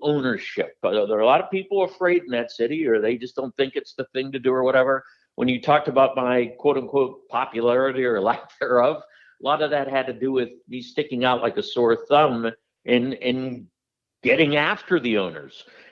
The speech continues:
And nobody else seemed to be doing that in town. I don't know why, but it, the fans certainly do. And I think the media, uh,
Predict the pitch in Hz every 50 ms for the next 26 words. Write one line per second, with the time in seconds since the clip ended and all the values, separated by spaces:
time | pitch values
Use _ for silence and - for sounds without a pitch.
0 | _ - - - 123 117 113 113 110 101 - - - 104 107 143 156 185 180 175
1 | 180 175 175 - - 175 170 160 143 147 135 117 107 139 165 214 214 175 131 92
2 | 82 82 85 - - - 95 85 82 82 80 90 110 123 120 107 98 98 87 78
3 | 76 80 104 131 190 208 160 113 113 139 165 151 127 110 104 - 117 113 104 101
4 | _ _ _ _ _ - 113 - - 131 131 160 208 233 214 - - 143 127 113
5 | 101 95 95 90 87 82 - 90 85 90 117 160 185 - _ _ _ _ - -
6 | 117 135 147 147 - 185 175 - 175 143 147 160 180 185 196 180 165 156 156 156
7 | 156 - _ - - -